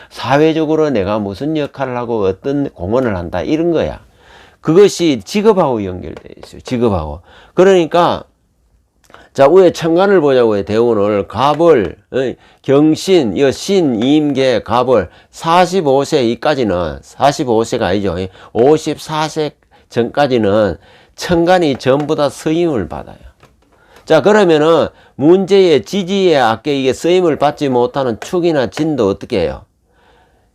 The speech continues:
완전 막히지 않는다고. 지지에서 쓰임을 못 받으면 천간을 통해서 또 계속 이어주면 되니까, 어?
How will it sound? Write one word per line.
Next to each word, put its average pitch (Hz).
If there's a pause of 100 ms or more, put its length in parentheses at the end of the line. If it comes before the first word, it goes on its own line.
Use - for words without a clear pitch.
(420)
완전 175
막히지 175
않는다고. 95 (340)
지지에서 208
쓰임을 160
못 127
받으면 117
천간을 165
통해서 196
또 123
계속 110
이어주면 135
되니까, 90 (120)
어? 90